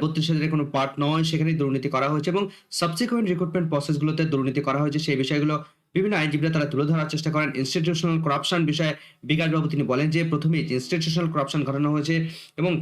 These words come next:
ক্যান অ্যাকসেপ্টেন্স নিয়ে বিচারপতি তিনি জানিয়েছেন যে নতুন করে আর ক্যানগুলো তিনি গ্রহণ করছেন না এবং প্যারা টিচারদের পক্ষ থেকে বিভিন্ন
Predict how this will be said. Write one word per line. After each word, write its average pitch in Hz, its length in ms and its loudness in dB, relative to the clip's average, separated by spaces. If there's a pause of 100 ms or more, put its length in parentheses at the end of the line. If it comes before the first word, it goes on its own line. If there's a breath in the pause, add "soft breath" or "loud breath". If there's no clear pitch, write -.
ক্যান 165 200 2 (200)
অ্যাকসেপ্টেন্স 170 640 -2 (220)
নিয়ে 160 160 2 (100)
বিচারপতি 160 380 0
তিনি 160 160 2
জানিয়েছেন 151 360 0
যে 165 120 2
নতুন 170 220 0
করে 160 180 0
আর 160 60 0 (340 loud breath)
ক্যানগুলো 139 360 0
তিনি 143 180 -2
গ্রহণ 151 200 2 (140)
করছেন 143 320 0
না 165 120 2
এবং 214 160 0
প্যারা 165 200 2
টিচারদের 170 380 0
পক্ষ 165 120 0 (100)
থেকে 165 200 2
বিভিন্ন 147 180 2